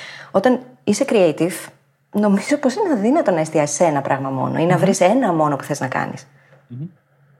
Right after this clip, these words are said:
Speaker 1: Δεν γίνεται. Και είμαστε όλοι οι άνθρωποι creatives, έτσι, είτε το παραδεχόμαστε είτε όχι.
Speaker 2: Ναι, ναι. Και με βάση αυτό που λέμε τώρα, έτσι, νομίζω μια σημαντική σημείωση. Όπως ακριβώς μπορεί να μην υπάρχει μόνο μία απάντηση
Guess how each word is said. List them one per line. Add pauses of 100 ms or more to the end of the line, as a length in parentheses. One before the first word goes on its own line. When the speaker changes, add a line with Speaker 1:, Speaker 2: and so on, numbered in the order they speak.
(100)
Speaker 1:
Δεν
γίνεται. (600)
Και
είμαστε
όλοι
οι
άνθρωποι
creatives,
έτσι,
είτε
το
παραδεχόμαστε
είτε
όχι.
Speaker 2:
Ναι,
ναι. (260)
Και
με
βάση
αυτό
που
λέμε
τώρα,
έτσι,
νομίζω
μια
σημαντική
σημείωση. (1000)
Όπως
ακριβώς
μπορεί
να
μην
υπάρχει
μόνο
μία
απάντηση